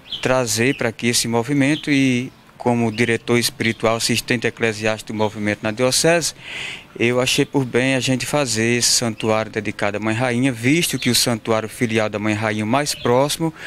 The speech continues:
fica em Garanhuns, em torno de setecentos quilômetros daqui.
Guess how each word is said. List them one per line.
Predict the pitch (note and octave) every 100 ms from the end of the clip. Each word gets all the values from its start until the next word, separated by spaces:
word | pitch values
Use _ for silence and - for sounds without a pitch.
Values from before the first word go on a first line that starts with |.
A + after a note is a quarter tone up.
| - -
fica | - - B2+ B2+ B2+ A#2+
em | - B2 A2+
Garanhuns, | A2+ D3+ D#3+ B2 A#2 C3+ D3 - - - - -
em | A2+
torno | G#2+ B2+ B2
de | A2+ A2
setecentos | - C3+ - - B2+ -
quilômetros | C#3 A#2+ G#2 A2
daqui. | A#2 - F#2